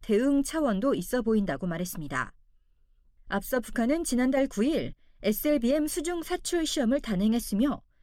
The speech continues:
한국 군 당국은 한반도와 동북아시아의 안정을 저해하는 에스엘비엠의 개발을 즉각 중단할 것을 북측에 촉구했습니다.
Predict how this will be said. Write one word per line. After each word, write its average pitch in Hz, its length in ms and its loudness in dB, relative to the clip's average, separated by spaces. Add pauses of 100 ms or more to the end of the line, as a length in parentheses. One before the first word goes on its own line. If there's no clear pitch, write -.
(240)
한국 254 360 0
군 220 200 2
당국은 262 540 2 (260)
한반도와 302 680 2
동북아시아의 277 760 2
안정을 285 560 2
저해하는 220 580 2
에스엘비엠의 247 840 2
개발을 214 460 2 (200)
즉각 - 440 -4
중단할 269 500 2
것을 202 500 0
북측에 208 400 -4
촉구했습니다. 214 960 -4